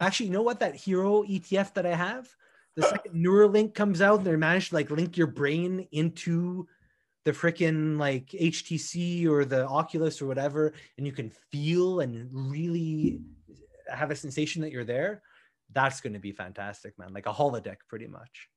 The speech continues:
Speaker 1: Which actually, I, I guess I ask most guests that come on my, uh, my,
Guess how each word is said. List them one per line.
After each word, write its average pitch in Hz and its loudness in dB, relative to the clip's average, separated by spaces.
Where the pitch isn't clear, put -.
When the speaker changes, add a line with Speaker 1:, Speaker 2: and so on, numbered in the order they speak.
Speaker 1:
Which 180 2
actually, 165 2
I, 120 -4
I 117 -6
guess 139 -8
I 123 -6
ask 123 -6
most 110 -12
guests 110 -10
that 120 -16
come 113 -8
on 113 -10
my, 104 -10
uh, 98 -10
my, 104 -18